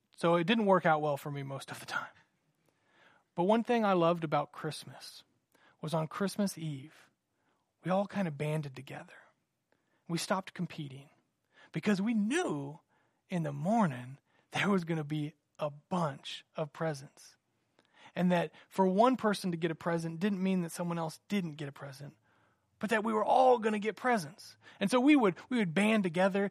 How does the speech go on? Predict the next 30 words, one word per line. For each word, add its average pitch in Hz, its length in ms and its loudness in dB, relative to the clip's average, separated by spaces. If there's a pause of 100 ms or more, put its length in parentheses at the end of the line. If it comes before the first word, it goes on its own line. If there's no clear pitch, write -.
(160)
and 175 80 0
we 196 80 2
would 170 80 0
strategize 185 680 0
about 160 180 -2
who's 180 160 0
gonna 170 140 -2
stay 185 240 -2
up 185 180 -2 (160)
on 175 80 -4
Christmas 190 380 -4
Eve 190 160 -2
to 175 80 -8
see 196 160 -4
if 175 80 -2
Santa 185 240 -2
Claus 190 300 -2
came 190 220 -4
in, 190 220 -2 (160)
and 175 100 -2
we 190 120 4
would 180 100 4
all 185 320 6 (140)
have 180 160 4
a - 20 2
little 185 160 2
game 185 300 0
plan, 190 320 -2
and, 180 100 -2
like, 180 160 2